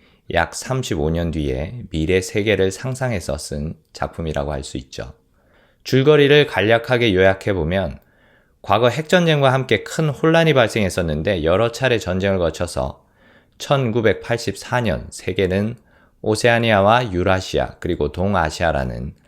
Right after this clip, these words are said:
삼 대 세력으로 서로 대립하며 균형을 이루고 있는 상태입니다.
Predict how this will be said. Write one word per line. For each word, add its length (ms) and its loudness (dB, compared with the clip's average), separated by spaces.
삼 340 -4
대 140 4
세력으로 520 0
서로 300 -2
대립하며 800 -4
균형을 440 0
이루고 320 0
있는 200 -4
상태입니다. 800 -8